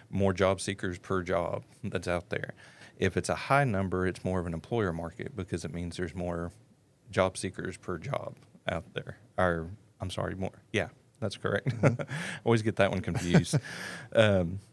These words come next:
Speaker 1: so back in September of twenty eighteen, if we look back a few years, it was at two point one. And then during the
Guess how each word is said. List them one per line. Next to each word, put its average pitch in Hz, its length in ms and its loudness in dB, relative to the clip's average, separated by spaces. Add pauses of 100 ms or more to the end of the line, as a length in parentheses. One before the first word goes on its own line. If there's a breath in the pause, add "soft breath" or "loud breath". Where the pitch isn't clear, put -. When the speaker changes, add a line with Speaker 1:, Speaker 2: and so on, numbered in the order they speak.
(680)
Speaker 1:
so 107 200 2
back 104 260 6
in 104 80 0
September 110 480 0
of 90 80 0
twenty 101 260 0
eighteen, 92 720 -2 (180 loud breath)
if 95 160 -6
we 92 100 2
look 92 240 0
back 95 280 2
a 90 60 -6
few 95 160 -2
years, 85 500 -2 (400 loud breath)
it 95 140 4
was 92 140 0
at 92 100 2
two 101 160 -2
point 90 300 -4
one. 87 440 -4 (380 soft breath)
And 92 240 2
then 90 480 0
during 98 300 2
the 85 140 -2